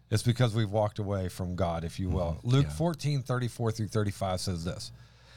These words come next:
Speaker 1: "Salt is good, but if the salt has lost its flavor, how shall it be seasoned?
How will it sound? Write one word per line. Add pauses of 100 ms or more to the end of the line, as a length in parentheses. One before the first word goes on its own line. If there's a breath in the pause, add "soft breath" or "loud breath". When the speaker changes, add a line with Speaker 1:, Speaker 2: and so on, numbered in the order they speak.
(120 soft breath)
Speaker 1:
"Salt
is
good, (600)
but
if
the
salt
has
lost
its
flavor,
how
shall
it
be
seasoned?